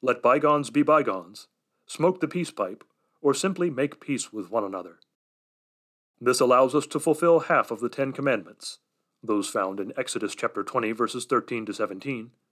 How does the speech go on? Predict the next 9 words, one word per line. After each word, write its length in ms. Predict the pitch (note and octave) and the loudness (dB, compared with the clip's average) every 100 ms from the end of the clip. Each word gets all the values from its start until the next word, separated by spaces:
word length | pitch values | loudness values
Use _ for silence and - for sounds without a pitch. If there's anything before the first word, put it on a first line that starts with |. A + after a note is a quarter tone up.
| _ _ _ | _ _ _
while 220 | B2+ B2+ D3+ | 6 6 6
accomplishing 640 | C#3+ D#3 D3 D3+ D#3 D3 | 2 0 2 0 0 0
the 100 | B2+ | 0
second 420 | - F3 G#2 F#2+ _ _ | 4 2 0 -10 _ _
of 100 | B2+ | 0
the 100 | B2 | 2
two 200 | - C#3 | 4 2
great 340 | C#3 D3+ D3+ | 4 2 2
commandments, 720 | - G2+ F2+ _ _ - - | -4 -6 -10 _ _ -16 -16